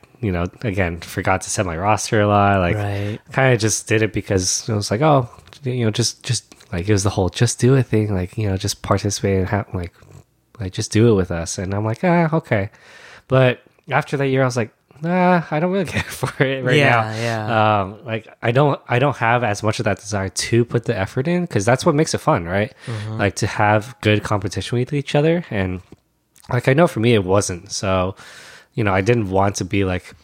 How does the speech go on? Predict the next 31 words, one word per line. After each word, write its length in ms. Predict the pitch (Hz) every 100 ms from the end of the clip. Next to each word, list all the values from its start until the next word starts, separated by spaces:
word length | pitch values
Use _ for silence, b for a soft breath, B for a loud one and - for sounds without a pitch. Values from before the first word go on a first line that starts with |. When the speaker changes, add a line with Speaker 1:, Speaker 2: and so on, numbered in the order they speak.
| -
Speaker 1:
bad 260 | 85 95
competition 600 | - 107 98 - 90 120
for 160 | 110 120
people. 440 | 127 127 135 143 139
Speaker 2:
Yeah. 480 | 123 95 98 95 92
Speaker 1:
Um, 260 | 95 101 - -
'cause 120 | 101
that, 300 | 123 123 -
that 200 | 123 135
messes 300 | 120 117 104
up 100 | 95
the 80 | -
league 200 | 90 90
too, 160 | - 104
you 200 | 85 82
know? 120 | 90
Speaker 2:
It 20 |
does, 420 | 101 104 101 - - 123
yeah. 280 | 107 98 101
Speaker 1:
Um, 500 | 104 92 90 85 87 _ _ _ _ _ _ _ -
s-, 120 | - -
'cause 380 | - 120 104 - -
I 60 | 143
think 260 | 151 175 -
in 280 | 135 127 131
a 40 | 113
fantasy 340 | - 107 113
league, 180 | 95 104
like, 180 | 92 90
you, 200 | - 120 - -
it 200 | 127